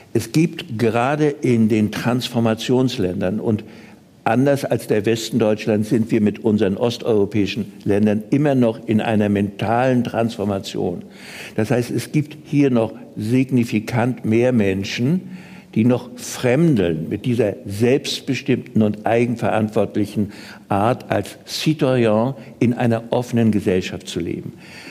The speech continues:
Äh, in, äh, in Mecklenburg würde man sagen, das sind sie nicht angeworden. Also sie haben das nicht durch Lebenspraktiken eingeübt. Und wenn ich im Westen darüber spreche, sage ich immer, „Leute, das ist kein Charaktermangel.“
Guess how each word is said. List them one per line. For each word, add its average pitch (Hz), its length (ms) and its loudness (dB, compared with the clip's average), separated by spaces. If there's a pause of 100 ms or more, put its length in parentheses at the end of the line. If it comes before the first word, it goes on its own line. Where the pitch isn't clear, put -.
(220)
Äh, 110 140 4
in, 107 320 2
äh, 107 260 -2
in 104 120 0
Mecklenburg 110 520 2
würde 110 160 4
man 101 180 2
sagen, 101 460 2
das 95 220 -4
sind 120 180 2
sie 113 140 0
nicht 104 320 2
angeworden. 98 760 0 (460)
Also 107 200 2 (100)
sie 95 200 0
haben 123 240 2
das 120 180 0
nicht 123 260 2
durch 113 220 0
Lebenspraktiken 117 1200 -2
eingeübt. 113 760 -2 (520)
Und 110 140 2
wenn 120 100 4
ich 123 140 0
im 120 140 2
Westen 147 380 2
darüber 104 280 4
spreche, 117 420 0
sage 107 220 0
ich 107 120 -6
immer, 110 240 0
„Leute, 110 720 2 (380)
das 104 180 -2
ist - 280 -2
kein 139 300 0
Charaktermangel.“ 156 1000 -2